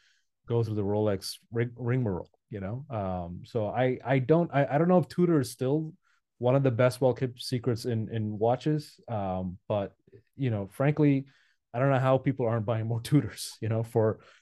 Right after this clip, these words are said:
for the price. Uh, I don't know how you can beat it.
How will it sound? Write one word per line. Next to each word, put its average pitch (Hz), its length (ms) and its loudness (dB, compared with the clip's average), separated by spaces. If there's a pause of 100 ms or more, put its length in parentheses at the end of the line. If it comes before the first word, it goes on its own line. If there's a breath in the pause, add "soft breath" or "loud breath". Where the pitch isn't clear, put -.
(160 soft breath)
for 123 100 0
the 110 100 4
price. 131 460 2
Uh, 107 440 -2
I 107 80 -2
don't 120 100 0
know 120 120 0
how 113 100 0
you 110 180 0
can 98 140 -4
beat 101 220 -2
it. 90 180 -10